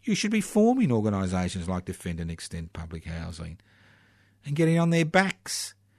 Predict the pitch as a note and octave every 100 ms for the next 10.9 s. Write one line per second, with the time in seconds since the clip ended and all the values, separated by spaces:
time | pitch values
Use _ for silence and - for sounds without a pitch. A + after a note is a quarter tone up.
0 | _ - F#3 G3+ G3 - - _ _ _
1 | _ _ _ - D#3 G3+ A3+ A#3 G#3+ F#3+
2 | F#3 F3+ F3+ F#3 F#3+ E3+ - _ _ _
3 | _ _ _ - - A3+ A#3 G#3 C#3 G#2
4 | A2+ A#2 E2+ E2 - _ _ _ _ _
5 | _ - D3+ E3 D#3+ D3 - - D#3+ E3
6 | F3 E3+ C#3 - D3+ D3 C3+ - D3 C#3+
7 | C#3 _ _ - A2 A2+ A2+ A2 A2 A#2+
8 | - - G#2 G2+ F#2+ G#2+ G#2+ G#2 G#2+ A#2
9 | _ - G2+ G2 G2 G2 F#2+ G2 G#2 -
10 | G2+ A2 - - G#2 - G2+ G2